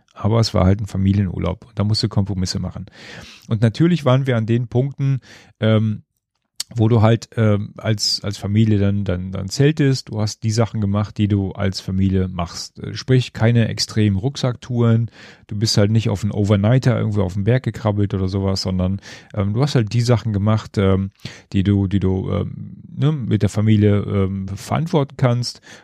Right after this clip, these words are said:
Und, ähm, du willst natürlich auch der Familie gewisse Sachen zeigen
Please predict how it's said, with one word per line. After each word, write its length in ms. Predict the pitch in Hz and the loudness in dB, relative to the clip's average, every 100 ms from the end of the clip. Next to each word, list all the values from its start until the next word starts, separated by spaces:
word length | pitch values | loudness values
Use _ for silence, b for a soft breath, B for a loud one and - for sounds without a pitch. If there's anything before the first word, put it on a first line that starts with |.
| B | B
Und, 420 | - 107 107 107 - | -2 2 4 2 2
ähm, 380 | 104 104 104 - - - _ | 2 2 0 -8 -16 -20 _
du 320 | - 107 104 98 | -16 -6 0 2
willst 240 | 135 - | 2 2
natürlich 540 | 131 - 120 113 - | 0 2 2 2 0
auch 400 | 98 104 104 - - _ - | -2 -2 -2 -8 -20 _ -10
der 180 | 104 98 | -4 -4
Familie 640 | 107 104 110 110 107 107 | -2 2 4 4 2 0
gewisse 380 | 98 98 98 104 | 0 0 0 0
Sachen 260 | 95 104 | -2 -4
zeigen 840 | 95 - 90 117 123 117 113 98 | -4 0 2 2 2 0 0 -2